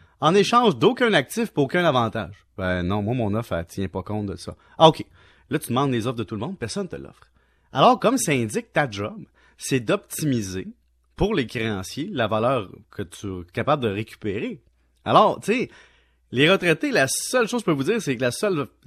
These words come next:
voulez-vous le racheter, vous autres, d'abord, le soixante-cinq millions de dettes ? Puis là, ils vont dire, « Ben non, c'est pas rentable. » Ben, c'est ça, le problème, c'est que personne va racheter ça. Et ça m'amène une réflexion à long terme.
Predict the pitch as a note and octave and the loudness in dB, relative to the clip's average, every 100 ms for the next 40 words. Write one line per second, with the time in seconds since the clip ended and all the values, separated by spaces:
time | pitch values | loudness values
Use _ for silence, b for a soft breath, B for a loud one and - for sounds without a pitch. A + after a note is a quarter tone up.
0 | G2+ - A2+ F3 B3+ A#3 - E4+ G#3 F#3 | -20 -12 -2 2 4 2 2 0 0 0
1 | D3 B2+ D3 A#2+ A2 A#2+ B2 A2+ A2+ B2 | 2 2 4 2 0 -2 -2 -2 -2 -2
2 | A#2 A2+ B2 A#2+ - F#2 F2+ F2+ F#2+ C#3 | -2 -2 -2 -2 -6 -6 -6 -4 -2 0
3 | C#3 E2+ - - - G#2 G#2 G2+ B2+ A#2 | -2 -8 -16 -20 -10 -6 -4 -2 -2 -4
4 | F#2 F2+ A#2 D#3+ C3+ A#2 F3+ E3 G#2+ _ | -4 -8 -6 -6 -4 -2 -2 -4 -6 _
5 | _ _ _ _ _ _ G#3+ G#3 - A3 | _ _ _ _ _ _ 0 0 -2 -2
6 | A3 A#2 A2+ G#2+ - A2 - C#3+ B B | -2 -2 -4 -4 -6 -8 -8 -12 B B
7 | B B - G#3+ G#3+ G3+ G3+ C#4+ C4+ C#3 | B B -4 -2 2 4 4 2 2 0
8 | C#3+ D3+ B2 - A#3+ C#3 G#2+ C#3 G3 F3+ | -2 -4 -4 -2 -2 -2 -2 -4 -4 -4